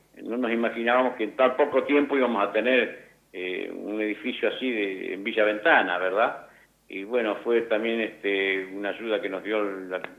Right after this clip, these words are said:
maestro mayor Rosomando, viste, que también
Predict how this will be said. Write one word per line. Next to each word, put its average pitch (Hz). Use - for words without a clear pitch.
maestro 107
mayor 101
Rosomando, 113
viste, 113
que 98
también 101